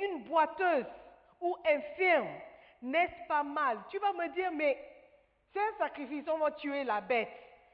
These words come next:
Donc, si la bête voit ou la bête boite, où est le problème ? Dieu voit un problème avec. Dieu voit un problème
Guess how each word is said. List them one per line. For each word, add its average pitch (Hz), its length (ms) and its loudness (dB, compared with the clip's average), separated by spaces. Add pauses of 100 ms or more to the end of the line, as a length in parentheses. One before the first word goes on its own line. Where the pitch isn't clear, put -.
(120)
Donc, 349 220 0 (160)
si 403 180 -2 (280)
la 269 140 -2
bête 302 280 2
voit 269 380 4
ou 247 100 -2
la 233 180 2
bête 233 420 -2
boite, 226 320 0 (300)
où 370 120 2
est 359 100 4
le 269 120 2
problème ? 214 560 -4 (540)
Dieu 349 140 -2
voit 339 240 -4
un 311 80 -4
problème 285 420 -10
avec. 277 280 -8 (1120)
Dieu 359 220 -4 (180)
voit 339 260 0
un 311 100 0
problème 277 500 -4